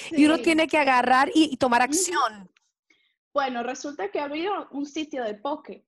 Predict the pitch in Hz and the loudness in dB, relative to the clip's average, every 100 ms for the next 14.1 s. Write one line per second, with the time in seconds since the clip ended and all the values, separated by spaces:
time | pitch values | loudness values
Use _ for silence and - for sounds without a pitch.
0 | _ 233 233 214 240 240 294 302 254 226 | _ -12 -8 -6 -2 -2 -4 -6 -6 -6
1 | 226 190 180 - 202 - _ _ - 240 | -6 -6 -8 -10 -12 -12 _ _ -6 -2
2 | 214 208 220 220 - _ _ _ _ _ | -2 -4 -6 -10 -10 _ _ _ _ _
3 | _ _ _ _ - 247 - - 233 233 | _ _ _ _ -8 -6 -4 -4 -2 -4
4 | 240 220 220 233 247 240 - - 453 480 | -4 -4 -4 -8 -10 -12 -16 -2 2 2
5 | 494 - 403 - 330 330 359 311 302 - | 0 0 2 2 4 4 4 2 -4 -8
6 | - - _ _ _ 294 311 285 262 285 | -20 -20 _ _ _ -2 0 0 0 -4
7 | 320 - - 302 294 294 254 - 277 254 | -4 -8 0 2 2 0 -8 -8 -8 -8
8 | 269 294 359 240 240 262 262 - 214 202 | -8 -4 -4 -4 -6 -10 -10 -8 -6 -4
9 | 202 214 226 - - 220 220 240 - - | -4 -8 -14 -18 -12 -10 -8 -10 -10 -8
10 | 226 233 226 233 269 - _ _ _ - | -8 -6 -4 0 0 -2 _ _ _ -6
11 | 254 226 220 202 - _ _ _ _ _ | -4 -2 -2 -2 -6 _ _ _ _ _
12 | - 254 277 294 311 277 226 208 202 208 | 0 0 0 -2 -4 -4 -4 -6 -6 -6
13 | 240 - _ _ - 208 190 190 196 185 | -8 -12 _ _ -6 -2 -2 -2 -2 -4